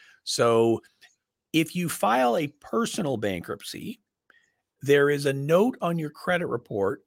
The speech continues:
that stays there for six years after the bankruptcy ends. The minimum bankruptcy period in Canada is nine months.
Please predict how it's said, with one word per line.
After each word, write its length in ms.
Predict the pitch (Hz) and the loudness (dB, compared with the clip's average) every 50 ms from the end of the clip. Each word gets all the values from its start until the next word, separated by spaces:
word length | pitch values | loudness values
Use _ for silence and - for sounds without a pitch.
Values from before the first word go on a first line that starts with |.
| _ | _
that 180 | - 131 117 - | -4 -4 -4 -4
stays 540 | - - - - 151 160 165 175 165 156 147 | -6 -8 -4 -2 0 2 2 2 0 0 0
there 380 | 147 139 131 123 120 117 - - _ | 0 2 2 2 2 0 0 -4 _
for 180 | - - 117 | -10 -8 -8
six 440 | 107 - - - - 208 208 - - | -6 -6 -6 -4 -4 -4 -4 -4 -4
years 480 | - 180 147 127 123 117 117 120 120 - _ _ _ _ | -2 -2 0 2 2 2 2 0 -2 -6 _ _ _ _
after 680 | 170 156 160 175 156 - - _ 180 165 165 175 - _ _ | 0 2 2 2 2 -2 -6 _ -8 -6 -6 -8 -8 _ _
the 80 | - 135 | -12 -6
bankruptcy 720 | 127 127 131 131 135 131 - 131 117 - - 120 101 - | -2 0 0 0 0 -2 -4 -6 -6 -6 -8 -10 -10 -8
ends. 440 | - 107 87 78 71 - - - _ _ _ _ _ _ _ _ - - - _ _ _ _ _ | -6 -8 -8 -8 -10 -18 -20 -20 _ _ _ _ _ _ _ _ -20 -20 -20 _ _ _ _ _
The 100 | 131 123 | -4 -2
minimum 500 | 127 131 151 180 214 233 226 220 202 170 | -2 0 0 2 4 6 6 6 6 6
bankruptcy 480 | 165 160 156 151 - 165 - - 156 - | 4 2 2 0 -6 -10 -8 -8 -8 -6
period 340 | - 143 139 135 135 131 | -4 0 0 0 2 0
in 100 | 127 117 | -2 -4
Canada 400 | 120 - - 123 120 120 113 110 | -4 -4 -4 -2 -2 -2 -2 -2
is 120 | 98 95 113 | -4 -4 -2
nine 340 | 110 117 131 151 165 165 160 | 0 2 2 2 2 2 0
months. 400 | 156 151 147 151 - - - | 0 0 -2 -4 -6 -10 -12